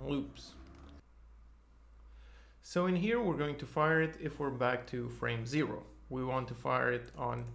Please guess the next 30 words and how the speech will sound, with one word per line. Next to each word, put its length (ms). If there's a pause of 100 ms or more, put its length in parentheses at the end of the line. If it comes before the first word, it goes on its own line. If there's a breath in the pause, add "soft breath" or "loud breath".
both 420
scenarios. 540
So 140
let's 260
add 180
another 380
if 200
down 220
here. 240 (560 loud breath)
If 220
current 320
frame 300 (120)
equals 400
zero, 460 (160)
then 340
we 80
want 220
to 60
fire. 300 (160)
So 240
if 360 (1300)
on 280
animation 600
looped, 340 (200)
if 140
it 60
is 100
different 360
from 320
null, 320